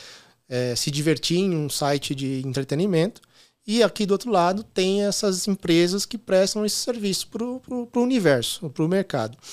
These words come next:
Então, o jogador, né, a pessoa, ele pode pegar o seu dinheiro, nós somos uma wallet, e ele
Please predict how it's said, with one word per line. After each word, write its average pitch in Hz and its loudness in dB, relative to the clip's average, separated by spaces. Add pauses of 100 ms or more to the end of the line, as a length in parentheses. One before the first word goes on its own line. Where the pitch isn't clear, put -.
(500)
Então, 233 0
o 208 2
jogador, 208 4
né, 170 0
a 135 -2
pessoa, 190 2
ele 170 -2
pode 143 2
pegar 135 0
o 143 -2
seu 147 -2
dinheiro, 147 0 (180)
nós 143 -2
somos 160 0
uma 151 0
wallet, 139 -2 (520)
e 185 -2
ele 165 -4